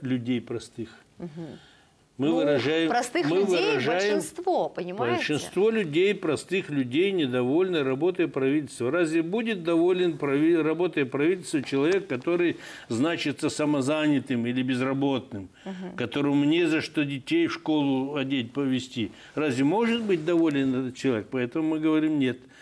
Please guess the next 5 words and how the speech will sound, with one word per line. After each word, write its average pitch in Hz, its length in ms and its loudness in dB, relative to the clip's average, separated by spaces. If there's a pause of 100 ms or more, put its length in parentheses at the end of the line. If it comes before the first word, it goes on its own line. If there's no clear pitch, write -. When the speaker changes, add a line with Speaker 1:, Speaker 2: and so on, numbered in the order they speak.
(340)
Speaker 1:
Разве 151 300 0
можно 220 360 2
быть 196 240 -2
довольным, 196 480 2
когда 170 440 0